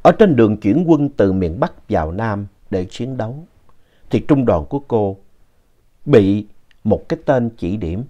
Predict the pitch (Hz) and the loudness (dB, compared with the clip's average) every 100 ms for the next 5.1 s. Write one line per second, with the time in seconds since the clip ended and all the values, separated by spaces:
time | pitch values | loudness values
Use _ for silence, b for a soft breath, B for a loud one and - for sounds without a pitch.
0 | - 110 90 80 85 82 71 _ _ _ | -10 -6 -4 -4 -6 -6 -10 _ _ _
1 | _ _ _ - 147 110 - 151 180 - | _ _ _ 2 4 4 0 -4 -4 -2
2 | 123 113 85 76 113 104 98 98 82 73 | -2 0 -4 -4 -6 -4 -6 -6 -8 -12
3 | - 113 - 101 98 - 69 73 71 73 | -10 -14 -8 -8 -6 -10 -10 -10 -10 -12
4 | - _ - 117 101 92 92 113 113 - | -16 _ -6 -6 -6 -10 -10 -10 -12 -14
5 | 113 | -18